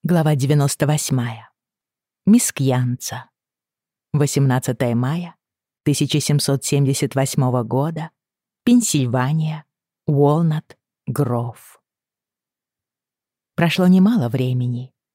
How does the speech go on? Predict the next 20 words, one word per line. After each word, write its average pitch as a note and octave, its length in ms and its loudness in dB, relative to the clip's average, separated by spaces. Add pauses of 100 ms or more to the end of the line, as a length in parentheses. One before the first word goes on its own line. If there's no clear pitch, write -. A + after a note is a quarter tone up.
(100)
с - 140 -14
тех - 240 -2
пор, C3+ 200 0
как C3 220 -4
я C3 100 0
в - 80 -14
последний C3 560 0
раз B2 460 -10 (380)
видела E3 460 2
золочёных C#3+ 680 0
жареных C3+ 520 0
павлинов. B2 840 -4 (560)
Кто - 240 -4
бы G3+ 140 2
мог C3 220 0
подумать, B2+ 560 0 (240)
что - 200 -2
увижу B2+ 420 2
их C3 180 0
снова, B2+ 580 -4